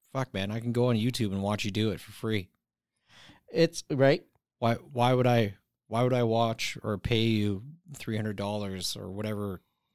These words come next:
Speaker 1: thousand dollars for this N F T?
Speaker 2: So, don't mind me if I'm a little distracted. No, I'm listening.
Speaker 1: Oh, I'm not.
Speaker 2: I'm,
Speaker 1: I'm
Speaker 2: I'm, I'm in. I'm in. Don't worry. I'm in.
Speaker 1: I was like, "Why would I pay, like, whatever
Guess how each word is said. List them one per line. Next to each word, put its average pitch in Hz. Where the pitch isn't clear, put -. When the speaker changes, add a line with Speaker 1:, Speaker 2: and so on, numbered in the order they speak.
Speaker 1:
thousand 101
dollars 98
for -
this 95
N 113
F 104
T? 101
Speaker 2:
So, -
don't 113
mind 101
me 95
if 90
I'm 95
a 92
little 90
distracted. 92
No, 151
I'm 147
listening. 104
Speaker 1:
Oh, 120
I'm 113
not. 110
Speaker 2:
I'm, 143
Speaker 1:
I'm 165
Speaker 2:
I'm, -
I'm 160
in. 127
I'm 127
in. 101
Don't 127
worry. 98
I'm 117
in. 95
Speaker 1:
I 85
was 120
like, 127
"Why 139
would 147
I 143
pay, 135
like, 110
whatever 107